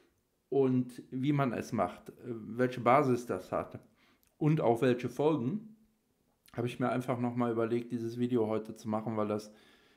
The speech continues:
unfassbar wichtig ist. Es ist wichtig für dein tägliches Leben, aber wie du am Ende auch sehen wirst,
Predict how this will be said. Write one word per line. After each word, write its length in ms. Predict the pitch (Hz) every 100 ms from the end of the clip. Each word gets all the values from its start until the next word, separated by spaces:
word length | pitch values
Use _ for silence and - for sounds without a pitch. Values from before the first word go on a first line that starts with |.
| _ _ _
unfassbar 560 | 139 127 127 123 123 117
wichtig 400 | 127 127 107 -
ist. 380 | - - - -
Es 200 | 110 120
ist 220 | 107 -
wichtig 420 | 135 139 131 123
für 140 | - 123
dein 180 | 113
tägliches 640 | 110 120 123 - - 147 147
Leben, 380 | 135 143 151 135
aber 540 | - 120 139 147 151 -
wie 120 | 120
du 100 | 110
am 140 | 110
Ende 340 | 95 135 135 117
auch 160 | 104
sehen 340 | - 120 123 104
wirst, 340 | 107 - -